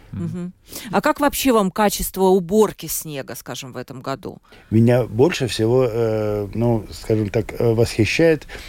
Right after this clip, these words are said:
Speaker 2: депутат, э, Валдис Габарс.
Speaker 1: Мгм.
Speaker 2: Это рижский депутат. Я уже не помню, от какой партии. По-моему, от Тавзунцев.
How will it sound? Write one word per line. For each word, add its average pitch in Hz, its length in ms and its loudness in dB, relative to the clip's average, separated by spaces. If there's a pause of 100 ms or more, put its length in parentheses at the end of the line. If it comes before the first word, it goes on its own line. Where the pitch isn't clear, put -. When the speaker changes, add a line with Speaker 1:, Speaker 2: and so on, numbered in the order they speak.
(140)
Speaker 2:
депутат, 117 760 0
э, 117 240 0
Валдис 123 440 2
Габарс. 92 580 -8 (220)
Speaker 1:
Мгм. 143 420 -16 (420)
Speaker 2:
Это 151 280 2
рижский 127 340 2
депутат. 123 560 2 (720)
Я 175 240 4 (500)
уже 135 280 6
не 139 120 4
помню, 123 300 2
от 113 100 -4
какой 104 300 -2
партии. 92 500 -6 (120)
По-моему, 123 320 2
от 110 80 -4
Тавзунцев. 101 540 -2